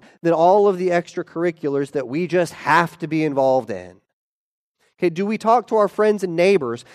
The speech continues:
as if this gospel story is the only story they really need to hear? Are we truly listening to God's story?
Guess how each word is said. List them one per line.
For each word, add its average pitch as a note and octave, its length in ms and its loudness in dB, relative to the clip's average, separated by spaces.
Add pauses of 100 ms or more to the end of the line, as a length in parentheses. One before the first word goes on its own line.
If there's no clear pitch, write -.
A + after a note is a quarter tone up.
(100)
as D#3+ 140 -4
if F3+ 160 0
this F#3 220 -2
gospel F3 480 0
story D3 520 -4
is D3 140 -8
the E3 140 -4
only F3+ 320 0
story D3 480 -4
they D3+ 180 0
really E3 400 -4
need D3+ 220 -6
to C#3+ 80 -6
hear? A#2 420 -10 (300)
Are D#3+ 200 0
we E3+ 180 -6
truly G#3+ 500 -8
listening D#3 640 -6 (240)
to D3 160 -8
God's A#2+ 420 -2
story? F#2+ 560 -12